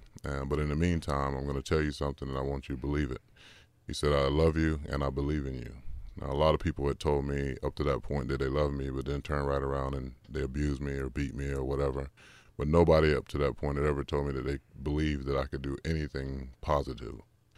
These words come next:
And so as I've gotten older and changed a lot of lives and helped, you know, shape a lot of young minds to a different course of where they were going, uh, there is no such thing as a bad kid. We have kids that are in bad situations, around bad environments, making bad decisions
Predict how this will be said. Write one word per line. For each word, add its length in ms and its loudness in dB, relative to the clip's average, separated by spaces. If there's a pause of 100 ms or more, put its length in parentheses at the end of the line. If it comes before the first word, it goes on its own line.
(220)
And 300 -2
so 440 4 (480)
as 160 4
I've 180 8
gotten 240 6
older 520 6 (140)
and 380 -6
changed 380 0
a 40 2
lot 200 4
of 80 2
lives 360 4
and 140 -4
helped, 220 -2 (260)
you 100 -4
know, 160 0
shape 340 0
a 40 -4
lot 180 4
of 120 0 (260)
young 280 0
minds 420 0
to 160 -2
a 40 -2
different 460 -4
course 360 0
of 140 -2
where 220 -2
they 80 -2
were 120 -4
going, 380 0 (560)
uh, 260 2
there 200 6
is 140 6
no 120 2
such 260 -2
thing 180 -2
as 100 -6
a 40 -6
bad 320 -2
kid. 260 -2
We 140 -2
have 180 0
kids 300 2
that 140 2
are 120 0
in 60 -2
bad 280 2
situations, 760 -2
around 300 -4
bad 220 2
environments, 640 -2
making 300 -6
bad 260 0
decisions 580 -4